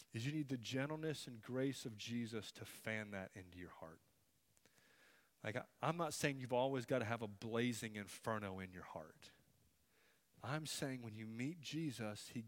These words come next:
gives you a brand new heart. And you may get distracted, or it may be small and weak, but if you will come to him with humility and say, "God, I just, I wanna know you,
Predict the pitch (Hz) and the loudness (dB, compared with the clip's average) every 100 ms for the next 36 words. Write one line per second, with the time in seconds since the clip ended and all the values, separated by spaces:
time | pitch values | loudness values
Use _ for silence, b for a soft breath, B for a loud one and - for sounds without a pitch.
0 | 110 135 147 123 135 123 107 101 110 113 | 0 2 2 0 0 2 0 -2 -6 -4
1 | 131 135 131 127 - 113 110 113 110 - | -2 -2 -4 -8 -14 -8 -6 -4 -6 -4
2 | 101 95 - - B B B B B B | -4 -4 -10 -16 B B B B B B
3 | _ 104 120 147 165 165 151 - - 170 | _ -8 -2 0 2 2 0 -4 -2 0
4 | 160 - 156 117 127 156 170 127 104 - | 0 -2 -2 0 0 -2 -4 -6 -6 -6
5 | - - 139 147 147 147 143 135 117 107 | -8 -8 -6 -4 -2 -2 -4 -4 -4 -6
6 | 101 120 123 117 107 - B B B B | -4 0 0 0 -8 -16 B B B B
7 | B - 117 107 160 143 - - 156 151 | B -6 -4 0 2 2 0 0 0 0
8 | 110 117 104 87 - _ _ _ _ _ | -2 -2 -4 -8 -20 _ _ _ _ _
9 | _ - 113 - 123 117 143 160 131 117 | _ -8 -6 -4 -4 0 2 4 2 0
10 | - - - 123 139 - - - _ _ | -4 -8 -4 -2 -2 -4 -8 -14 _ _
11 | - 123 110 107 127 143 151 151 | -18 -14 -10 -8 -6 -6 -6 -6